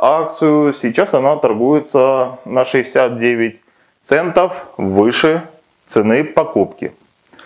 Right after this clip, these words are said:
Будем держать ее, я надеюсь на рост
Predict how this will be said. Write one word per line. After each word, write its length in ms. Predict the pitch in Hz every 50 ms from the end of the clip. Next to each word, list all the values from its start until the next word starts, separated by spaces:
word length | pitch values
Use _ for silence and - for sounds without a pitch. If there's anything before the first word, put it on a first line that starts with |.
| - - _ _ _
Будем 800 | - 123 143 156 151 143 143 131 135 131 131 127 127 127 127 123 123
держать 460 | 131 143 143 165 214 262 277 277 -
ее, 320 | 240 226 226 220 220 220
я 400 | 202 156 139 139 147 165 196 196
надеюсь 680 | 185 180 165 131 113 123 117 139 160 170 165 156 - -
на 520 | 113 104 107 110 135 156 170 156 - - -
рост 460 | 117 107 101 104 117 147 151 - -